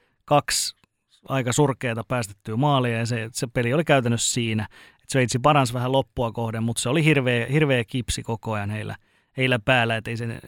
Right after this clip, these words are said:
Sveitsi ei saanut omaa peliä oikeastaan juurikaan pelattua siinä. Että, eh,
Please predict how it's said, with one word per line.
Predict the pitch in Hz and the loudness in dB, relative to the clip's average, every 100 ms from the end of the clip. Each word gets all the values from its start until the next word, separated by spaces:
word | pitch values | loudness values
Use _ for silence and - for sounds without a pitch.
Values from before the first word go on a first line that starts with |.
| - | -6
Sveitsi | 127 127 123 | -4 -2 -2
ei | |
saanut | 117 143 | 0 2
omaa | 139 131 113 | 4 4 2
peliä | 117 110 107 | -2 -4 -6
oikeastaan | 101 - - 113 | -8 -10 -6 -4
juurikaan | 107 107 104 | -4 -4 -6
pelattua | 98 113 101 _ - 113 | -4 -6 -6 _ -14 -10
siinä. | 113 113 117 | -8 -8 -8
Että, | - 123 - - - - - - | -10 -12 -14 -20 -18 -20 -10 0
eh, | 123 127 127 | 4 4 2